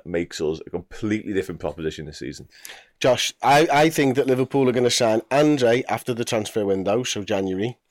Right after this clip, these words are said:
Speaker 2: I think that Liverpool are gonna go big on Gravenberch and the centre-half,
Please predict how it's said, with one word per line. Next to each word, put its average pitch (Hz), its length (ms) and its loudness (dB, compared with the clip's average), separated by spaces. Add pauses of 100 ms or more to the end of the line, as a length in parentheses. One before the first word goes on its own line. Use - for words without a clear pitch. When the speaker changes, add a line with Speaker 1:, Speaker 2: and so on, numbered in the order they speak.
(320)
Speaker 2:
I 110 100 -2
think 117 140 2
that 110 60 2
Liverpool 113 300 0
are - 20 -2
gonna 107 160 0
go 107 100 2
big 135 360 2
on 131 180 4
Gravenberch 110 880 2
and 98 200 -4
the 104 60 -2
centre-half, 95 760 -2